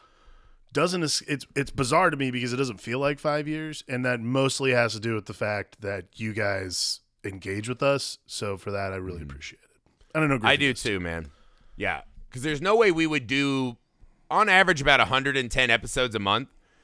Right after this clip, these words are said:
Speaker 2: and put in all this time and effort and pain if we didn't love it and love the community we built here. So yeah,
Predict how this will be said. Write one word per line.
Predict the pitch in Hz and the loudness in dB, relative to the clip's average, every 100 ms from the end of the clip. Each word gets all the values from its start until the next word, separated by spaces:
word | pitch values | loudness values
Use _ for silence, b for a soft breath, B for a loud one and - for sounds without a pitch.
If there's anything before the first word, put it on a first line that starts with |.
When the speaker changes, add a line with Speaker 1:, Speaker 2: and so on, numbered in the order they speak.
| _ - | _ -10
Speaker 2:
and | 123 113 | -8 0
put | 143 | 4
in | 147 143 | 6 6
all | 139 | 4
this | 135 - | 2 2
time | 131 127 131 | 6 6 6
and | 117 | 6
effort | 113 143 135 | 6 4 0
and | 113 | 0
pain | 120 113 131 156 - _ _ _ _ _ _ | 2 2 2 -4 -14 _ _ _ _ _ _
if | - 131 | -6 -4
we | 139 | -2
didn't | 139 143 135 | 0 0 -2
love | 117 135 135 - | 2 4 4 4
it | 127 156 - | 4 4 4
and | 123 131 135 | 2 4 2
love | 110 120 120 110 98 - _ _ _ - | 2 6 6 4 -2 -16 _ _ _ -8
the | 117 | -6
community | - 120 120 117 107 | -2 0 2 2 0
we | 98 95 | 0 -4
built | 85 82 | -4 -6
here. | 82 - | -10 -16
So | - | -8
yeah, | 101 85 78 | -4 -4 -8